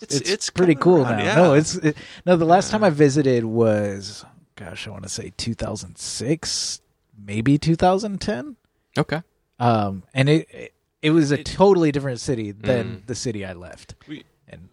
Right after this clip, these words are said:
Speaker 1: we
Speaker 2: and I mean that
Speaker 1: yeah.
Speaker 2: in the best way possible.
Speaker 1: We, we were there, um, we, I'm trying to think of the year we did our, our ride from, it was twenty seventeen. My wife and I rode the,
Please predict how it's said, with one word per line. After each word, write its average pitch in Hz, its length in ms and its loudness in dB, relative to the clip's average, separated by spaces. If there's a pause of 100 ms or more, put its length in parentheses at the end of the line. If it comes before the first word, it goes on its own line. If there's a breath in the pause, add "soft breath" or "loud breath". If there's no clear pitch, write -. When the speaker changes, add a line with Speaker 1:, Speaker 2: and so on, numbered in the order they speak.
(140)
Speaker 1:
we 160 100 -6
Speaker 2:
and 110 120 -4
I 120 80 2
mean 123 220 0
that 113 180 -2
Speaker 1:
yeah. 139 260 -4
Speaker 2:
in 127 60 -8
the 104 80 0
best 101 320 -2
way 95 140 -6
possible. - 500 -8
Speaker 1:
We, - 220 -6
we 143 200 -4
were 190 180 -2
there, 127 540 0
um, 92 540 -6 (1400)
we, 135 200 -12
I'm 104 80 -10
trying 131 220 2
to 90 60 -2
think 110 200 -4
of 101 60 -2
the 95 80 -4
year 101 240 0
we 98 120 -2
did 98 200 0
our, 82 440 -2 (220)
our 85 240 -6
ride 92 400 -2
from, 82 500 -10 (680)
it 123 100 -20
was 123 160 -12
twenty 113 280 -4
seventeen. 101 760 -6 (560)
My 98 120 -4
wife 98 300 0
and 95 80 -2
I 92 80 -2
rode 90 380 -2 (280)
the, 85 260 -2